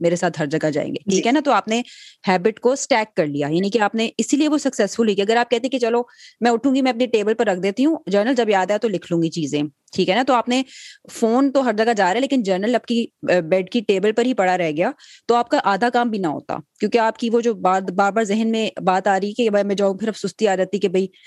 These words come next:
Speaker 1: جرنل ادھر پڑا ہے، میں ادھر بیٹھی ہوں، میں کیسے لکھوں؟ تو وہ آپ نے جب وہ اس کو سکسیسفل جو ہوا ہے، اور وہ اس کا یہ تھا کہ آپ کو تھا کہ میں نے اس کو رکھنا ہے اپنے ساتھ مستقل۔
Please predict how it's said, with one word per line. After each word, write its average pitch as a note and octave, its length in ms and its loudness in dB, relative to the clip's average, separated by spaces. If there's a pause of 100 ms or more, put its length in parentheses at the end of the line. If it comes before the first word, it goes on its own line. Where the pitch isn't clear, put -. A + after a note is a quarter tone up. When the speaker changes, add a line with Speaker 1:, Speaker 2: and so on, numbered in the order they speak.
(240)
Speaker 1:
جرنل G#3 340 2
ادھر G#3 160 0
پڑا G#3 200 2
ہے، G#3 80 0
میں G3+ 120 0
ادھر F#3+ 160 0
بیٹھی G3 260 0
ہوں، G#3 60 0
میں G3+ 80 0
کیسے F#3 240 -2
لکھوں؟ D3+ 360 -6
تو A#3+ 80 0
وہ B3 140 2 (280)
آپ G3+ 220 2
نے B3+ 120 0
جب B3 160 0
وہ A3+ 140 0
اس - 160 -6
کو B3+ 280 0 (260)
سکسیسفل A3 640 0
جو A#3 100 2
ہوا F#3 280 2
ہے، G#3 80 -2
اور A3+ 120 0
وہ G3 200 -2
اس G#3+ 120 -6
کا C4+ 80 2
یہ A#3+ 120 0
تھا D4+ 100 -2
کہ D4 80 0
آپ G3 280 0
کو B3 140 2
تھا G#3+ 200 -2
کہ A#3 100 0
میں A3+ 100 -2
نے A3 120 0
اس - 180 -4
کو A#3+ 80 2
رکھنا G#3 400 -2
ہے A3 80 2
اپنے D#3+ 200 -2
ساتھ - 320 -6 (160)
مستقل۔ F#3 440 -2